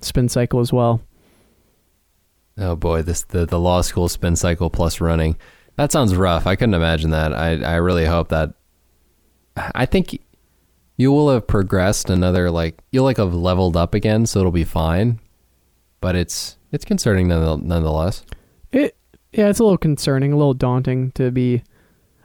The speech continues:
Speaker 1: mean, obviously I applied for Loyola so that I can keep running, so I'm gonna do the running and the law school, like you said. Um, a little concerned, but like you said, I've also been leveling up a lot in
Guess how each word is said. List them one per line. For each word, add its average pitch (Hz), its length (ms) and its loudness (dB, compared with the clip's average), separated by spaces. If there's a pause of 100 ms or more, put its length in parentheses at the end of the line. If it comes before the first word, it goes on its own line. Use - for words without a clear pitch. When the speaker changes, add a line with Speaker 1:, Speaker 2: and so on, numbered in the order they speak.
(220)
Speaker 1:
mean, 135 60 2
obviously 131 260 2
I 123 40 2
applied 120 280 -2
for 131 120 -2
Loyola 120 340 0
so 123 140 -2
that 117 60 2
I 117 60 0
can 127 120 -8
keep 123 180 -4
running, 117 260 -2
so 123 140 -4
I'm 120 60 0
gonna 127 160 0
do 120 100 0
the 120 100 -2
running 120 380 0
and 120 160 -2
the 117 60 -2
law 120 240 2
school, 123 240 -2
like 120 180 -2
you 120 60 -2
said. 120 440 -2 (180)
Um, 117 500 -2 (340)
a - 60 -20 (880)
little 349 160 4
concerned, 131 580 0
but 131 220 2
like 131 180 0
you 131 60 2
said, 123 260 0
I've 127 100 0
also 127 220 0
been 123 220 -2
leveling 120 340 -2
up 113 140 -4
a 117 40 0
lot 113 340 0
in 117 260 -2